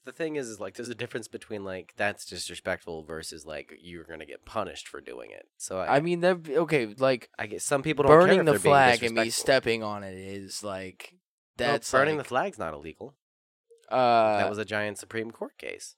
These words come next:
Speaker 2: I thought that it was only in an uncer-, unceremonial way. Like, if you are burning it and then, like, stepping on it and, like, you're doing it in a disrespectful way, then that is federally illegal?
Speaker 1: I think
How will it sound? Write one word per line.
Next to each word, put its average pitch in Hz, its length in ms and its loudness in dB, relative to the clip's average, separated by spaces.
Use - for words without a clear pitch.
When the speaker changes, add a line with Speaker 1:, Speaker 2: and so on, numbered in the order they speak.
Speaker 2:
I 107 120 -2
thought 165 260 -2
that 127 300 0
it 127 120 -6
was 131 180 -8
only 123 640 -8
in 117 220 -8
an 107 240 -10
uncer-, 117 720 -6
unceremonial 113 1500 -8
way. 90 380 -12
Like, 101 220 -14
if 113 140 -16
you 131 260 -6
are 120 120 -2
burning 113 480 -8
it 131 200 -6
and 107 140 -10
then, 104 100 -12
like, 92 220 -12
stepping 101 500 -10
on 107 160 -8
it 82 380 -10
and, 90 100 -20
like, 98 240 -12
you're 98 80 -12
doing 104 320 -12
it 110 40 -14
in 92 60 -14
a 85 60 -14
disrespectful 95 840 -14
way, 110 400 -8
then 104 320 -12
that 101 240 -12
is 90 220 -14
federally 85 920 -10
illegal? 127 800 -14
Speaker 1:
I - 80 -12
think 196 280 -10